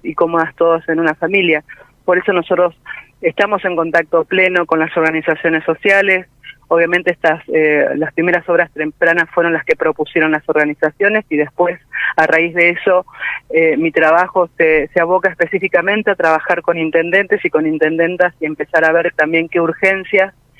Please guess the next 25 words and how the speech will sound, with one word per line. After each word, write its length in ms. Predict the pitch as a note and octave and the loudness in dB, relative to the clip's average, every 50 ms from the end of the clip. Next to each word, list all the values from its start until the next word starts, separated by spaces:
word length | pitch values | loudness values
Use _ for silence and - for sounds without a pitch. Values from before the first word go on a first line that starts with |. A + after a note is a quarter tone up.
| - _ | -10 _
en 120 | E3 D#3 D#3 | -4 -2 0
cuanto 280 | - D#3+ D#3+ E3 E3 | 0 0 2 2 0
a 60 | D#3 | 0
los 100 | D#3+ D#3+ | 0 0
barrios 320 | C#3 E3+ E3 E3+ E3+ F3+ - | 0 0 0 2 0 -4 -6
populares 500 | - D#3+ - E3 E3 E3+ E3+ F3 F3+ E3 - | -10 -6 -4 -2 0 2 2 0 0 -4 -4
tienen 340 | - E3 E3 E3 D#3+ D#3 - _ _ - _ _ | -4 -2 0 0 -2 -4 -6 _ _ -20 _ _
cada 260 | - D#3+ D#3+ D#3 D#3 | 0 2 2 2 2
uno 220 | D#3+ E3+ F3 E3+ | 0 0 0 0
de 120 | E3 D#3+ D3+ | 0 0 0
los, 180 | D3+ D#3 D3+ - _ _ | 0 0 -2 -4 _ _
de 100 | D3+ D3+ | -2 0
los, 180 | D3+ D3+ D3+ D3 _ _ - | 0 0 -2 -4 _ _ -16
eh, 200 | - D3 D3 D3+ | -14 -12 -8 -6
intendentes 580 | D#3+ D#3+ D#3 D#3 E3 E3+ G3 A#3 A#3+ G#3+ G#3 - | -4 -2 0 0 0 0 0 0 0 -2 -4 -4
e 40 | F3 | -2
intendentas, 420 | D#3+ E3+ E3+ F3+ F3+ E3+ D#3 - | -2 -2 0 0 0 0 -2 -2
porque 160 | - F3 F3+ | 0 0 0
es 20 | F#3 | 0
la 60 | G3 | 0
única 200 | G3+ F3+ F3+ E3+ | 0 0 0 0
manera 340 | E3 D#3+ E3 E3 D#3+ E3 E3 | 0 -2 -2 0 2 2 2
de 120 | E3 D#3+ | 0 0
que, 120 | - D#3 | -4 -4
de, 180 | D3+ D#3 D3+ - | -4 -2 -4 -6